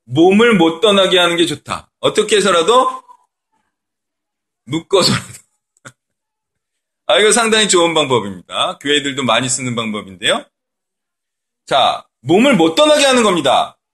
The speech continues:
마음은 떠났어요. 근데 몸을 못 떠나게 하는 거예요. 그러면 육적으로라도 하나님의 일을 하겠죠. 그러면서 어떤 확률이 생깁니까? 몸이 있는 곳에 마음이 생길 수도 있어요.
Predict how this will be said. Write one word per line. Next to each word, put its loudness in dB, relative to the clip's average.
마음은 4
떠났어요. 2
근데 0
몸을 4
못 4
떠나게 4
하는 2
거예요. 2
그러면 0
육적으로라도 2
하나님의 2
일을 2
하겠죠. -6
그러면서 2
어떤 0
확률이 0
생깁니까? -2
몸이 2
있는 0
곳에 0
마음이 0
생길 -4
수도 -12
있어요. -20